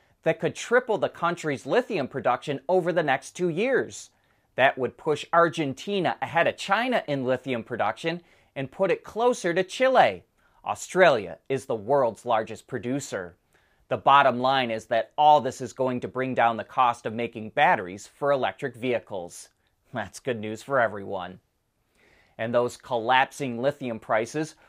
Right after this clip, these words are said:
probably played a big role in boosting the financial performance of C A T L. The world's largest E V battery producer saw its profits shoot up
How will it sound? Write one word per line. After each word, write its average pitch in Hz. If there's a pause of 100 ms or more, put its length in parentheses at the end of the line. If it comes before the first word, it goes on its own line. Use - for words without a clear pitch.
(220)
probably 233
played 233
a 156
big 180
role 196
in 131
boosting 208
the 147
financial 160
performance 202 (100)
of 233
C 165
A 151
T 208
L. 240 (420)
The 120
world's 123
largest 135
E 185
V 170
battery 160
producer 131 (260)
saw 208
its -
profits 208
shoot 202
up 226